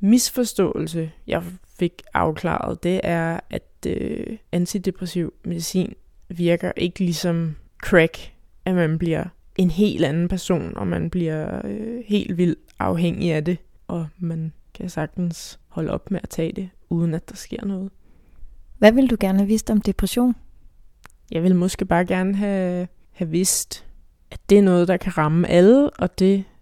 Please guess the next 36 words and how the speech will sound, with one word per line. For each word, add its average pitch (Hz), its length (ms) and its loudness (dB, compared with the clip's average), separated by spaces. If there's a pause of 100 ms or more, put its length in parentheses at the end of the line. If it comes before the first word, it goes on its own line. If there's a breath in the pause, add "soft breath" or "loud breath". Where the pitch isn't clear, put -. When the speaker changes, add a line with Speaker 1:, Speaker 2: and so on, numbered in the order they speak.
(160)
Speaker 1:
er 190 120 2
man 165 200 2
ikke 160 200 -4
selv - 300 -4 (520)
skyld - 400 2
i, - 400 -4 (400)
men 156 200 -2
man - 120 -6
har - 240 -2
selv - 300 -6
et, - 280 -8 (1000)
et 143 180 -4
ansvar 160 520 2
for 156 200 -2
at 170 180 -4
bede 165 120 0
om 160 100 -4
hjælp. - 300 -6 (1040)
Speaker 2:
Hvad 214 160 6
har 254 120 2
sådan 226 220 0
i 214 40 2
det 208 140 0
hele 269 200 0
taget 214 260 -6
gjort 214 240 -6
den 208 100 0
største 208 400 -4
forskel 214 480 -4 (180)
for - 100 -6
dig 190 320 0
i 208 60 -4
forhold 196 320 -2
til - 160 -12
dit 208 140 -4
forløb? 202 380 -4